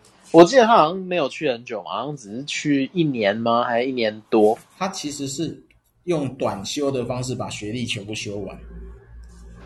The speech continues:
Speaker 1: 对，然后他本来想要，
Speaker 2: 然后他，
Speaker 1: 想说最后一年
Speaker 2: 他要回去打球啊。
Speaker 1: 最后一年要回去打球，靠那个回，看看有没有机会去申请大学。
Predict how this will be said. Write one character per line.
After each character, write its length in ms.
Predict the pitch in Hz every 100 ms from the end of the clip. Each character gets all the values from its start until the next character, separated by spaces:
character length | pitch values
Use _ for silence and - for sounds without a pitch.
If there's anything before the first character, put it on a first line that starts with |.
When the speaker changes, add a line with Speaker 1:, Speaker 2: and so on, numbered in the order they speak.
| - -
Speaker 1:
对， 240 | 147 113 113
然 100 | 175
后 60 |
他 120 | 220 214
本 120 | 135
来 140 | 123
想 160 | - 120
要， 180 | 127 131 - - - -
Speaker 2:
然 100 | 135
后 60 | 170
他， 60 | 165
Speaker 1:
想 80 |
说 100 | 156
最 320 | 151 - 170 175
后 140 | 160
一 80 | 160
年 20 |
Speaker 2:
他 100 | 151
要 100 | 117
回 60 | 117
去 140 | 131
打 160 | 113 -
球 140 | - -
啊。 80 | - _ _ _ _ _ _ - - _
Speaker 1:
最 120 | 190 175
后 160 | 160
一 60 | 156
年 140 | 147
要 120 | 127
回 120 | 143 123
去 100 | 127
打 240 | 107 82
球， 300 | - 107 117
靠 220 | - 156 139
那 120 | 139
个 280 | 131 113 113
回， 520 | - 117 113 120 131 _ _ _ _ _ _ _ _ _ _ _ _
看 180 | - 175
看 140 | 185
有 40 | 139
没 80 |
有 80 | 160
机 240 | 147 139 151
会 160 | 147
去 120 | 131 131
申 240 | 127 117
请 180 | 123 - -
大 220 | 104 -
学。 220 | - -